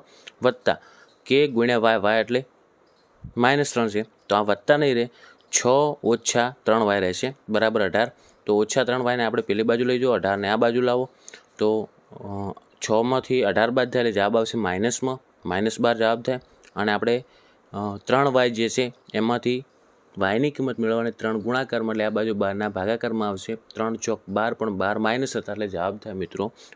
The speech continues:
માઇનસ ચાર. કેનો ઉકેલ શું થાય? માઇનસ ચાર. પછી ચોવીસમો પ્રશ્ન, ચતુષ્કોણ એ બી સી ડીમાં ખૂણો એ જેમ ખૂણો બી જેમ ખૂણો સી જેમ ખૂણો ડી બરાબર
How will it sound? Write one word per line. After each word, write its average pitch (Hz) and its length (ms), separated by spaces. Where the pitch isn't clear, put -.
માઇનસ 90 420
ચાર. 82 280
કેનો 104 300
ઉકેલ 101 260
શું 110 140
થાય? 101 200
માઇનસ 87 400
ચાર. 85 200
પછી 123 200
ચોવીસમો 139 460
પ્રશ્ન, 131 320
ચતુષ્કોણ 123 560
એ 120 140
બી 127 140
સી 123 160
ડીમાં 120 320
ખૂણો 117 360
એ 117 180
જેમ 117 240
ખૂણો 113 260
બી 113 200
જેમ 113 240
ખૂણો 107 280
સી 113 260
જેમ 113 200
ખૂણો 110 260
ડી 117 180
બરાબર 107 500